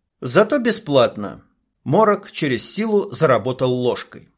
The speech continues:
Утренний поселок был заполнен жизнью. Двигались боевые машины, спешили вооруженные люди и простые работяги в спецовках.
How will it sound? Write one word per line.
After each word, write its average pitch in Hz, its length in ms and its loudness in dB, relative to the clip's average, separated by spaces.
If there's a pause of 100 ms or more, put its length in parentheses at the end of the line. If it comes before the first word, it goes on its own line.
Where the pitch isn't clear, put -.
(920)
Утренний 180 460 4
поселок 170 720 0
был 196 180 4
заполнен 180 560 2
жизнью. 110 640 -6 (300)
Двигались 156 520 0
боевые 135 460 2
машины, 123 720 -4
спешили 156 540 -4
вооруженные 131 840 0
люди 160 360 -4
и 107 120 -6
простые 127 520 0
работяги 139 520 0
в - 80 -8
спецовках. - 920 -8